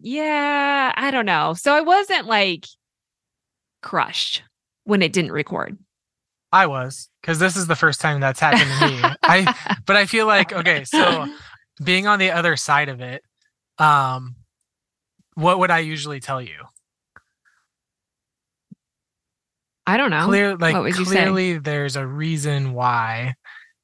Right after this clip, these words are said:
Speaker 2: it didn't
Speaker 1: Oh, yeah,
Speaker 2: save
Speaker 1: you
Speaker 2: or it
Speaker 1: always
Speaker 2: was
Speaker 1: think I'm
Speaker 2: lost
Speaker 1: doing
Speaker 2: or
Speaker 1: something.
Speaker 2: No, the, not,
Speaker 1: Well, you
Speaker 2: I'm not
Speaker 1: gotta
Speaker 2: blaming
Speaker 1: read the
Speaker 2: it on
Speaker 1: pop-ups
Speaker 2: you.
Speaker 1: when they pop up. You can't just click out of
Speaker 2: Well, that
Speaker 1: them.
Speaker 2: is true.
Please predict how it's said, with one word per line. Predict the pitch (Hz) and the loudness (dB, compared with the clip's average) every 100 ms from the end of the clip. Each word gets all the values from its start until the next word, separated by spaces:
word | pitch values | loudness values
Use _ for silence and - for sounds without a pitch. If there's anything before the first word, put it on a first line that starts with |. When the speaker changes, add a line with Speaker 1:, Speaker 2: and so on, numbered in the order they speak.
| - | 0
Speaker 2:
it | 156 | 2
didn't | 139 165 175 | 4 2 4
Speaker 1:
Oh, | 233 226 | 4 6
yeah, | 143 170 | 6 6
Speaker 2:
save | |
Speaker 1:
you | 226 | 6
Speaker 2:
or | |
it | 247 | 4
Speaker 1:
always | 254 | 4
Speaker 2:
was | 254 | 0
Speaker 1:
think | 226 | 2
I'm | - 208 220 220 | 4 6 6 4
Speaker 2:
lost | |
Speaker 1:
doing | 214 190 180 | 2 0 0
Speaker 2:
or | |
Speaker 1:
something. | 180 165 160 143 | -2 -6 -4 0
Speaker 2:
No, | 233 220 202 196 190 196 | 4 4 4 2 0 -4
the, | 220 | -6
not, | 208 226 | 2 4
Speaker 1:
Well, | 277 | 4
you | - | 4
Speaker 2:
I'm | 277 | 4
not | |
Speaker 1:
gotta | 339 349 | 4 4
Speaker 2:
blaming | 370 - | 4 4
Speaker 1:
read | 349 381 | 4 4
the | |
Speaker 2:
it | 359 | 4
on | |
Speaker 1:
pop-ups | - 349 339 330 | 6 6 6 4
Speaker 2:
you. | - | 2
Speaker 1:
when | 302 | 0
they | 311 | 2
pop | 294 285 | 4 4
up. | 339 339 | 4 2
You | 262 | -4
can't | - 311 | -6 -6
just | 349 330 - | -6 -8 -2
click | 339 330 | 0 2
out | 277 349 | 2 2
of | 370 | 2
Speaker 2:
Well, | 240 196 | 4 4
that | 190 190 | 6 2
Speaker 1:
them. | 175 | 0
Speaker 2:
is | 160 | -2
true. | - - | -4 -4